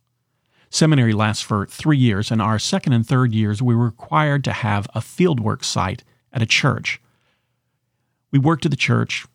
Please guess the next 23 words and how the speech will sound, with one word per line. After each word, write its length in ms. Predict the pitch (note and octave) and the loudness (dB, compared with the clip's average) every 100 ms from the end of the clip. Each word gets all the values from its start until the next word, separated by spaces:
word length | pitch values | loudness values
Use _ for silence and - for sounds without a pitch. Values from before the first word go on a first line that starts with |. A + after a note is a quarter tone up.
| - | -8
about 400 | D3 D#3 C#3+ - - _ - | -2 -2 -2 -6 -20 _ -6
twelve 220 | D#3+ C#3+ | -2 0
to 60 | B2+ | 0
fifteen 340 | C3+ - A#2+ | 0 2 2
hours 320 | A2+ A2+ A2 | 2 0 0
a 60 | A#2+ | 0
week, 400 | A#2+ B2+ B2 - - | 2 2 2 -4 -4
and 240 | A#2 B2 | -2 2
we'd 140 | G3+ | 0
be 100 | F3 | 0
given 240 | C#3+ C3 A#2+ | 0 0 0
a 60 | |
vast 440 | G#2+ G#2+ B2 B2+ - | 0 0 0 -2 0
array 220 | A2+ G#2 | 0 0
of 140 | F#2+ | -2
tasks 600 | - - C#3+ G#2+ - - - _ _ | -4 -2 0 -2 -4 -10 -16 _ _
to 100 | - | -2
experience 680 | C3 - - E3 D#3 C#3 - | -2 -2 -2 0 2 0 -2
various 460 | A#2+ B2+ C#3 C3+ - | 0 2 2 0 -2
aspects 640 | A#2+ B2 - - G2+ - - - | -2 -2 -2 -4 -4 -6 -12 -6
of 220 | A2+ G2+ | -6 -4
parish 280 | A#2 G#2+ - | -4 -2 0
ministry. 540 | C#3 C3+ A2 - F#2 | 2 2 -2 -6 -8